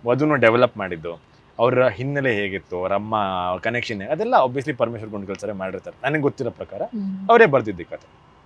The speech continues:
Speaker 1: So ಶೂಟಿಂಗ್ ಸ್ಟಾರ್ಟ್ ಆದ್ಮೇಲೆ, ಆ, ಇದೇನ್ ಕಾಂಟ್ರವರ್ಸಿ ಆಯ್ತೋ ಏನೋ, ಇನ್ಸೈಡ್ ಏನಾಯ್ತೋ ಗೊತ್ತಿಲ್ಲ, ನಮ್ನ ಸ್ಲಾಟ್ ಚೇಂಜ್ ಮಾಡಿದ್ರು.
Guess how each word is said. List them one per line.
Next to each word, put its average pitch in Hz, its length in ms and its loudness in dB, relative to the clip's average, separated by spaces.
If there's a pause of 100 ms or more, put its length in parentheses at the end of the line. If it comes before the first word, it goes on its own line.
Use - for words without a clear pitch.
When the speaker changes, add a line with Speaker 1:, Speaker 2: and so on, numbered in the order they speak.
(680)
Speaker 1:
So 175 220 4
ಶೂಟಿಂಗ್ 165 300 2
ಸ್ಟಾರ್ಟ್ 147 320 4
ಆದ್ಮೇಲೆ, 147 380 6 (800)
ಆ, 127 60 -4 (520)
ಇದೇನ್ 131 580 -8
ಕಾಂಟ್ರವರ್ಸಿ 110 640 -6
ಆಯ್ತೋ 98 280 -4
ಏನೋ, 98 400 -6
ಇನ್ಸೈಡ್ 101 360 -8
ಏನಾಯ್ತೋ 101 320 -6
ಗೊತ್ತಿಲ್ಲ, 95 340 -8
ನಮ್ನ 101 360 -8
ಸ್ಲಾಟ್ 104 460 -2
ಚೇಂಜ್ 101 200 -8
ಮಾಡಿದ್ರು. 92 680 -10